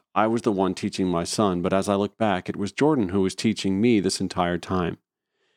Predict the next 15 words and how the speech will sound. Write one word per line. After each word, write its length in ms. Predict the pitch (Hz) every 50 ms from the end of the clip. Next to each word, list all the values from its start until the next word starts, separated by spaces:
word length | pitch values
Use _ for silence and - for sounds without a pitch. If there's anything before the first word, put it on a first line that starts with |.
| _ _ _ _ -
teaching 320 | - 165 160 - 170 160
me 100 | 160 160
how 160 | 143 139 135
to 80 | 127 123
fight 380 | - - 131 123 104 80 -
for 180 | - - - 98
our 100 | 92 95
communities 560 | - - 104 104 107 101 95 85 87 87 87
and 120 | 92 87 87
protect 400 | 95 87 - - 113 98 - -
them 100 | 90 87
from 220 | - - 87 85
senseless 560 | - - - 117 113 110 - - - 117 -
gun 240 | - - 98 90 87
violence. 540 | 90 87 82 80 69 - - - - -